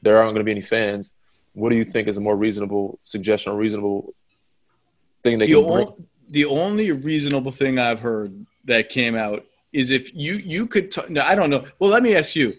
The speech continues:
Speaker 2: Do you think having your own court and your own P A announcer, does that count for anything? Is that
Speaker 1: No.
Speaker 2: gonna make you feel more, that's not gonna make you feel more comfortable, right?
Speaker 1: No, no, that's not gonna change. That's not gonna, said losing the fans,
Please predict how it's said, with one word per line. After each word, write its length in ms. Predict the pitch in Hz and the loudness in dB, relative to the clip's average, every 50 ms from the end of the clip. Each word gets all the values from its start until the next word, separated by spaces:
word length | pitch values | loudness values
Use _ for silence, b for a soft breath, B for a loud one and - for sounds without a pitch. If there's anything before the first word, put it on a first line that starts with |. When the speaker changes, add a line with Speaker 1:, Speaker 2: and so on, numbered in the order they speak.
| _ _ - | _ _ -6
Speaker 2:
Do 80 | - | -2
you 100 | 156 175 | -2 0
think 220 | 180 180 226 208 160 | 0 2 0 0 4
having 260 | 170 170 160 156 147 | 4 4 4 4 4
your 140 | 139 139 147 | 4 4 4
own 180 | 151 151 143 | 4 4 2
court 440 | - - - 147 151 160 156 - _ _ - | 0 2 4 6 6 6 4 0 _ _ 0
and 80 | 139 | 0
your 180 | 135 135 135 135 | 2 2 2 2
own 160 | 139 143 139 131 | 2 2 0 0
P 220 | - - 147 143 | 0 2 4 4
A 120 | 139 143 143 | 6 6 4
announcer, 400 | 139 139 139 143 143 - 151 135 | 4 4 2 2 0 0 0 0
does 140 | 127 123 120 | 2 2 0
that 180 | 147 156 151 | 0 0 0
count 200 | - 165 151 143 | 0 0 0 0
for 140 | - - 135 | 0 0 0
anything? 500 | 135 147 147 143 147 160 156 156 147 135 - | 2 2 0 0 -2 -2 -4 -4 -6 -8 -6
Is 220 | - 139 139 131 | -2 -2 0 2
that 100 | 143 147 | 2 2
Speaker 1:
No. 60 | 147 | 4
Speaker 2:
gonna 120 | - 165 147 | 4 4 4
make 200 | 151 156 147 151 | 6 4 4 4
you 80 | 160 147 | 2 2
feel 180 | - 160 151 | 4 4 6
more, 200 | 147 147 147 151 | 6 6 6 6
that's 180 | 160 165 160 - | 6 4 4 2
not 80 | 180 156 | 2 2
gonna 140 | 160 151 | 2 2
make 120 | 156 147 131 | 2 2 2
you 60 | 139 | 0
feel 160 | 127 147 143 | 0 0 0
more 160 | 135 131 127 | 2 0 -2
comfortable, 400 | 127 - 127 117 104 110 113 113 | 0 -2 -2 -2 -4 -6 -6 -4
right? 160 | 113 120 123 117 | -2 0 0 0
Speaker 1:
No, 180 | 110 110 110 104 | 0 0 -2 -2
no, 100 | 104 107 | -2 0
that's 180 | 107 110 110 120 | 0 0 0 0
not 140 | 117 110 | -2 -2
gonna 160 | 107 113 107 98 | -2 -2 -4 -4
change. 280 | - - 113 110 110 | -6 -6 -6 -2 0
That's 140 | 113 113 117 | 0 0 2
not 120 | 135 123 | 2 2
gonna, 180 | 113 117 117 - - | 2 0 -2 -2 -2
said 280 | 120 - 113 110 107 | 0 0 0 2 4
losing 220 | 127 156 160 156 151 | 4 4 4 4 2
the 60 | 131 | -2
fans, 460 | - - 139 131 123 107 104 - - | 0 2 2 2 2 0 -4 -10 -14